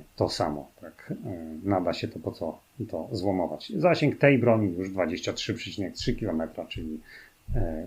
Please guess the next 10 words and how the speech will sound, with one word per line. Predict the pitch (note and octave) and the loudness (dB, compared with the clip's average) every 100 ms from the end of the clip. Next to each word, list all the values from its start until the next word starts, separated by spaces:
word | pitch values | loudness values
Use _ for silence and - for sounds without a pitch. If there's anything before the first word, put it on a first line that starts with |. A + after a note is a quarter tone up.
| D#3 | 4
naprawdę | A#2+ - D#2+ E2 | 4 4 -2 -2
sporo, | - F#2+ D#2+ | -2 -4 -2
jak | D#2 D#2+ | -4 -6
na, | E2+ | -8
mówię, | E2+ E2 D#2+ | -6 -8 -6
warunki | E2+ D#2+ D2 - F2 D#2+ - - | -4 -4 -4 -10 -10 -10 -12 -4
Golanu. | A2 G#2+ D#2 C2+ _ _ _ _ _ - - - - - - - - - | 2 4 4 -4 _ _ _ _ _ -20 -20 -20 -18 -14 -14 -14 -16 0
E, | B2+ A2+ F2+ F2 - | 2 4 2 -2 -4
tutaj | D3 A#2+ | 0 2
mamy, | G#2 G2+ F#2+ | 4 4 2